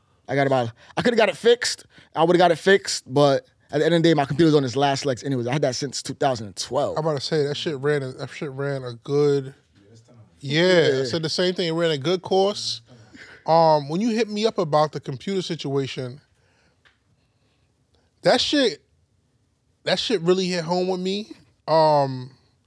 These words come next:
Speaker 2: and I, I joke about it a lot. Like, I posted the other day, uh, I said that, uh, actually, Ish hit me up about it.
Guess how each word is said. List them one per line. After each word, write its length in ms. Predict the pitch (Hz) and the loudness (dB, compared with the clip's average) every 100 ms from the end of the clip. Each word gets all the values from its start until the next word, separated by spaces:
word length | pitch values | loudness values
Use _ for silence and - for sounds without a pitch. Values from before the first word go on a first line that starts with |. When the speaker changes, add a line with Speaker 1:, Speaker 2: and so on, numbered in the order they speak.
| _ _ _ _ _ _ _ _ | _ _ _ _ _ _ _ _
Speaker 2:
and 100 | 165 | 2
I, 120 | 202 359 | 2 2
I 120 | 208 220 | 0 0
joke 340 | 135 190 202 | 4 4 4
about 260 | 196 196 196 | 2 0 0
it 80 | |
a 60 | 180 | 0
lot. 340 | 185 196 190 - | 0 0 0 -2
Like, 140 | 160 190 | 0 0
I 60 | |
posted 420 | 247 - 220 202 165 | 0 2 2 0 -2
the 60 | |
other 200 | 160 160 | -2 -4
day, 320 | 151 160 160 147 | -4 -4 -4 -2
uh, 360 | 147 143 135 | -2 0 -2
I 40 | 143 | -6
said 340 | - 175 147 | -4 -6 -2
that, 260 | - 156 143 | 0 2 0
uh, 220 | 139 135 _ - - - | -6 -10 _ -20 -20 -6
actually, 360 | 202 - 214 180 | -4 -4 -2 0
Ish 160 | 220 | 0
hit 120 | 240 180 | 0 0
me 140 | 180 | 0
up 100 | 196 | 0
about 300 | 151 139 127 | 0 0 0
it. 120 | 123 | -4